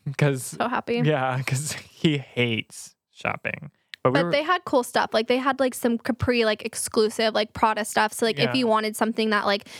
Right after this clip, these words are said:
Speaker 2: you could only get in Capri from a designer store, like, I thought that was really cool.
Speaker 1: We didn't even go in.
Speaker 2: Yeah, we didn't go in anywhere. We just basically walked the island, and then we went to Anna Capri to do, um,
Speaker 1: The gondola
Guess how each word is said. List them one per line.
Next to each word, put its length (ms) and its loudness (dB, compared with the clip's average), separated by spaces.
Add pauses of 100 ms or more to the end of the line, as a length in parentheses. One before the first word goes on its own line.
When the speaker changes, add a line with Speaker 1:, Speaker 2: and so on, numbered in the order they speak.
(140)
Speaker 2:
you 80 -2
could 120 4
only 240 0
get 120 -2
in 60 -6
Capri 420 0
from 160 -4
a 60 0
designer 320 -2
store, 160 0
like, 120 0
I 80 2
thought 220 0
that 160 2
was 180 -2
really 160 0
cool. 260 2
Speaker 1:
We 80 2
didn't 120 0
even 160 0
go 200 2
in. 220 -4 (120)
Speaker 2:
Yeah, 260 2
we 100 2
didn't 140 0
go 140 2
in 80 -4
anywhere. 280 2
We 100 2
just 200 -2 (120)
basically 360 2
walked 300 0
the 120 0
island, 380 0
and 100 2
then 80 2
we 100 2
went 180 -2
to 100 -4
Anna 160 4
Capri 640 0
to 140 0
do, 340 2
um, 560 0
Speaker 1:
The 80 0
gondola 680 0